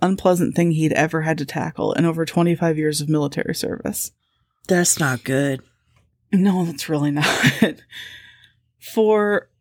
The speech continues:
Speaker 1: a lot of people, many different groups of people, Seacliff was a place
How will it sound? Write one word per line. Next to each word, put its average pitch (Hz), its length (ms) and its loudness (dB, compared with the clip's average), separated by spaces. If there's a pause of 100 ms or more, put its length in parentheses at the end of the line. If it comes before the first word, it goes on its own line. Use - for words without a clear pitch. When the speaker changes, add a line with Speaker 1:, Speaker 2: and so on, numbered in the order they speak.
Speaker 1:
a 226 60 6
lot 226 540 4
of 208 120 -4
people, 165 680 -2
many 190 260 2
different 180 380 -2
groups 170 320 -4
of 156 120 -6
people, 156 540 -6 (580)
Seacliff 220 640 2
was 180 160 2
a 175 60 0
place 160 520 0